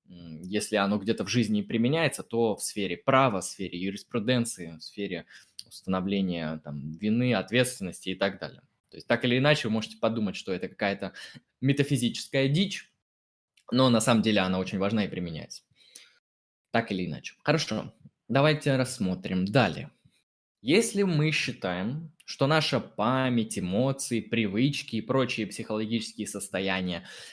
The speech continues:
воспроизводятся и зависят от мозга, то на самом деле возникает интересный момент, связанный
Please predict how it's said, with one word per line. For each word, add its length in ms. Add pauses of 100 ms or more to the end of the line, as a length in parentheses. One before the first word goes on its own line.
воспроизводятся 1300
и 80
зависят 560 (140)
от 180
мозга, 580 (220)
то 100
на 120
самом 360
деле 540
возникает 720
интересный 560
момент, 520
связанный 760